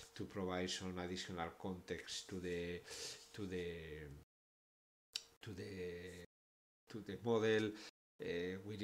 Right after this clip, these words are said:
we will need to include as well security in order to authenticate correctly the users, et cetera. Well, uh,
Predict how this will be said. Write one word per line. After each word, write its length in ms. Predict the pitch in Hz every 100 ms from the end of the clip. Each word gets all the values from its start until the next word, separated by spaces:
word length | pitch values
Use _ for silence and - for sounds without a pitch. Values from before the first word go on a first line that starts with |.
| -
we 80 | 113
will 240 | 104 101
need 220 | 101 101 -
to 80 |
include 400 | 101 95 101 95 92
as 160 | 87 -
well 160 | 98
security 840 | 92 - - 110 110 104 - 107 104
in 80 | 98
order 260 | 92 92
to 160 | 95 95
authenticate 880 | 92 95 90 98 90 - 92 90 -
correctly 480 | 95 90 87 95
the 120 | 87 87
users, 800 | 95 113 - 104 104 104 95 -
et 80 | -
cetera. 360 | 85 80 - 73
Well, 120 | - - -
uh, 20 | 92